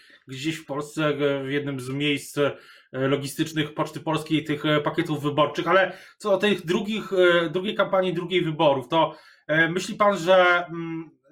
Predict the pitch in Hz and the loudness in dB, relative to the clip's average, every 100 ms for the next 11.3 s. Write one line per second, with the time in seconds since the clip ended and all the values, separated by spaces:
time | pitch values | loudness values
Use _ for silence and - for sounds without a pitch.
0 | - 208 220 214 220 196 208 208 202 190 | -12 -10 -10 -8 -6 -4 4 6 4 0
1 | - _ _ 156 165 170 175 175 190 208 | -16 _ _ -8 -2 0 0 0 -4 -4
2 | 196 196 190 202 190 202 214 208 208 180 | -2 -2 0 0 0 -4 -4 0 2 2
3 | 156 - 180 170 156 156 - 175 175 170 | 0 0 0 0 -4 -8 -8 -4 -4 -4
4 | - 180 170 170 165 165 165 160 156 151 | -6 -4 -2 0 0 0 2 0 -2 -6
5 | 156 156 147 - _ _ _ 160 156 180 | 2 4 4 0 _ _ _ -8 -4 -2
6 | 175 165 175 170 175 151 160 160 156 151 | -2 -2 -2 0 -2 2 4 4 4 2
7 | 143 147 143 135 139 131 180 180 214 170 | 4 4 4 -2 -10 -6 -6 0 2 2
8 | 131 123 139 - 156 151 165 151 160 160 | 0 -4 -8 -4 -4 -4 -6 -4 -6 -4
9 | 156 123 110 _ _ _ _ 135 139 - | -6 -6 -12 _ _ _ _ -4 -4 0
10 | 165 151 - 165 170 175 175 180 156 165 | -2 -2 -6 -6 -6 -4 0 0 2 4
11 | 160 156 | 4 4